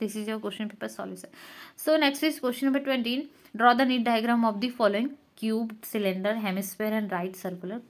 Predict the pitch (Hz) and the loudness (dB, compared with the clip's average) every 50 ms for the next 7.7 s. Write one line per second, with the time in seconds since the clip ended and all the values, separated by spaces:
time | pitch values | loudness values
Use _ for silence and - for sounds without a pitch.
0 | _ - _ - 180 170 170 175 - 208 208 262 233 - - - - - - - | _ -20 _ -8 -8 -6 -6 -8 -10 -10 -6 -6 -8 -8 -8 -14 -18 -20 -20 -20
1 | - - 233 208 214 202 233 240 233 - 208 196 202 208 202 190 185 185 190 208 | -12 -10 -6 -4 -4 -4 -4 -6 -2 -2 -2 0 0 -2 -2 -2 -2 -2 -2 -4
2 | 214 - 220 - - 190 196 226 - - - 180 170 175 175 175 180 - - - | -4 -8 -12 -8 -6 -6 -6 -6 -6 -10 -10 -10 -12 -10 -10 -12 -12 -12 -14 -20
3 | 240 247 247 240 - - - - _ _ - - - - 226 - - - - 247 | -20 -20 -20 -20 -20 -20 -20 -20 _ _ -20 -20 -20 -20 -18 -16 -12 0 6 8
4 | 247 247 - - 294 285 - 302 277 302 330 330 262 233 - - 254 247 240 202 | 8 8 8 6 0 2 4 4 6 6 6 4 4 2 2 0 0 0 2 0
5 | 175 175 - - - - - - - - 302 277 285 311 349 330 330 - 254 233 | -2 -2 -4 -10 -16 -16 -16 -8 4 8 8 10 10 8 6 4 4 4 4 8
6 | 269 294 320 311 359 - 302 285 285 285 311 330 294 262 330 339 339 330 269 247 | 8 8 8 8 6 4 6 4 6 8 10 10 10 10 8 8 8 8 8 8
7 | 285 285 - - - - 220 220 202 185 190 226 - | 8 8 4 -4 -2 4 8 8 10 10 10 8 6